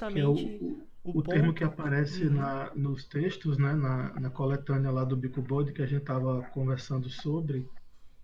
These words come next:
Speaker 1: é harmonia, né?
Speaker 2: Sim.
Speaker 1: Como criar uma comunidade harmoniosa.
Speaker 2: E aí, e aí entra um ponto bem interessante pra gente continuar aqui, que é o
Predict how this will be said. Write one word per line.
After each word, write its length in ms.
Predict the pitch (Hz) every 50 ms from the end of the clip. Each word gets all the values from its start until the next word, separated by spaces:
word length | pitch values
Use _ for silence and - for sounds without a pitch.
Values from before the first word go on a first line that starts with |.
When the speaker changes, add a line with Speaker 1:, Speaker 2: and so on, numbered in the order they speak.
| - - -
Speaker 1:
é 240 | 123 131 135 135 135
harmonia, 720 | 139 123 147 165 165 156 147 139 131 127 120 123 - - - - - - - -
né? 220 | 135 123 123 135
Speaker 2:
Sim. 300 | - 143 135 135 135 - - - - -
Speaker 1:
Como 260 | - 143 139 147 143
criar 240 | - 151 147 143 143
uma 140 | 147 147 -
comunidade 520 | - 143 143 147 143 135 139 139 135 151
harmoniosa. 800 | 147 135 147 147 147 147 151 143 127 - - - 120 - 127 127 131 - - - - - - - - - - -
Speaker 2:
E 100 | 170 175
aí, 400 | 180 180 185 214 247 233 - -
e 160 | 202 185 190
aí 200 | 190 196 208 220
entra 240 | 220 226 233 - -
um 80 | 214 190
ponto 320 | - 202 202 202 - 202
bem 160 | 180 180 190
interessante 920 | 220 220 214 - 208 196 190 185 - - 170 160 170 175 170 - - - - - - - - - - -
pra 160 | - 160 151
gente 500 | 147 156 160 165 - - 165 160 156 151 151 - - - - - - - - -
continuar 520 | - 151 139 139 - - 139 139 135 127 131
aqui, 200 | 135 143 185 196
que 180 | 190 - 190
é 120 | 180 180 180
o 340 | 180 180 180 185 185 190